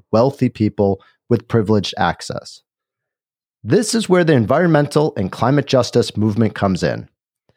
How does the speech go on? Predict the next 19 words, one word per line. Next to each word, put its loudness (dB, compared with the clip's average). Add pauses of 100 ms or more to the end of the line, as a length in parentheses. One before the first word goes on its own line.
(300)
It's -2
a 2
movement 2
that's -2
grown 2
in 4
numbers, 0
strength, -4
and -6
sophistication -2
in -4
recent -6
years. -10 (600)
It's -2
won 2
hard-fought -2
advocacy -2
battles 0
at -6